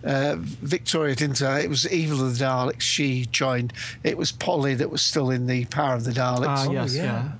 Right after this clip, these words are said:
Speaker 2: Yeah, Polly and
Speaker 1: So, uh, uh, uh, I make enough mistakes without you getting an email about that. So, uh, <laughs> correct that.
Speaker 3: Do not
Speaker 1: Um,
Speaker 3: send emails to Dave.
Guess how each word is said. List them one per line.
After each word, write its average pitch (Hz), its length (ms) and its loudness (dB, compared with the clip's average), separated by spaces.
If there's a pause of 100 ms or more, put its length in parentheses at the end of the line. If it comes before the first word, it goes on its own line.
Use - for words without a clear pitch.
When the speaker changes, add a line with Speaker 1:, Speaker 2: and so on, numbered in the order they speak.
Speaker 2:
Yeah, 131 200 -2
Polly 143 360 -2
and 127 120 0
Speaker 1:
So, 139 380 2
uh, 143 260 2 (380)
uh, 170 340 -2 (720)
uh, - 160 0 (400)
I - 80 0
make 185 220 0
enough 170 240 0
mistakes 156 480 0
without 151 200 0
you 143 80 -2
getting 139 220 0
an 135 100 0
email 131 380 2
about 127 320 0
that. 131 260 0 (160)
So, 135 360 0
uh, 135 180 0 (400)
<laughs> - 360 -4
correct 185 400 0
that. 139 200 0 (240)
Speaker 3:
Do 156 120 2
not - 240 0
Speaker 1:
Um, - 40 -8
Speaker 3:
send 202 300 0
emails 196 400 0
to 202 80 -2
Dave. 180 500 -2